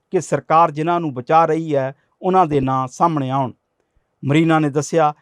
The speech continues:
ਕਿ ਉਹ ਚੌਦਾਂ ਸਾਲ ਦੀ ਉਮਰ ਵਿੱਚ ਐਪਸਟੀਨ ਦਾ ਸ਼ਿਕਾਰ ਬਣੀ ਸੀ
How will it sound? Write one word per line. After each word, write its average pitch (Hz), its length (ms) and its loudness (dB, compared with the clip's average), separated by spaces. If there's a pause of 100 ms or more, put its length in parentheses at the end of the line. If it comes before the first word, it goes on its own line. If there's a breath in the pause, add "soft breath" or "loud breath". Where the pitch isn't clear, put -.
(200)
ਕਿ 165 180 -4
ਉਹ 170 120 -2
ਚੌਦਾਂ 175 460 4
ਸਾਲ 147 280 2
ਦੀ 143 100 -6
ਉਮਰ 147 240 -4
ਵਿੱਚ 139 280 -6 (240)
ਐਪਸਟੀਨ 147 500 -2
ਦਾ 139 120 0
ਸ਼ਿਕਾਰ 131 360 -2
ਬਣੀ 131 260 -2
ਸੀ 160 280 -8